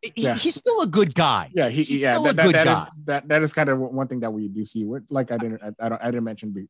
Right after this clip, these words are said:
Speaker 1: I didn't
Speaker 2: before
Speaker 1: wanna
Speaker 2: about him, uh, like,
Speaker 1: Yeah.
Speaker 2: that, that he doesn't do it with, like, as pervy as he is, he is not like Mineta
Speaker 1: He
Speaker 2: and My, My, My Hero Academia. He's not,
Speaker 1: Right.
Speaker 2: he's not going to be, like, spying
Speaker 1: No.
Speaker 2: on the girls or whatever. He's gonna be like,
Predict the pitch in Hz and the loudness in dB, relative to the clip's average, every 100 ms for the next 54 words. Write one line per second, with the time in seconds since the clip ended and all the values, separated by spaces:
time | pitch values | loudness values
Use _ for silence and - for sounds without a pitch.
0 | 120 190 190 247 208 214 113 - _ - | -8 -4 0 4 4 2 -2 -6 _ -12
1 | 117 127 113 - 165 120 120 98 - _ | -6 -2 -2 -2 -4 -2 -4 -4 -6 _
2 | _ 127 139 151 156 135 139 131 120 120 | _ -2 0 2 0 2 0 0 -2 -6
3 | - _ - 123 123 - 170 165 147 143 | -12 _ -12 -6 -4 0 0 2 2 2
4 | 143 135 131 131 127 123 110 _ _ _ | 0 0 -2 0 -2 -2 -4 _ _ _
5 | _ _ 131 131 127 117 110 110 117 127 | _ _ -2 2 2 2 0 -2 -2 -2
6 | 131 120 127 117 120 113 113 113 104 107 | -2 -4 -4 -2 0 0 -2 -6 -6 -4
7 | 120 131 131 180 110 - _ 147 151 151 | 0 2 2 2 0 -8 _ 0 0 2
8 | 151 139 143 139 131 120 - _ _ - | 0 0 -2 0 0 -2 -8 _ _ -18
9 | - 135 127 123 127 123 120 135 127 127 | -2 0 2 0 0 -2 -2 -2 0 0
10 | 120 117 117 117 113 113 120 131 127 117 | -2 -4 -2 -2 -4 -6 -6 -2 0 -2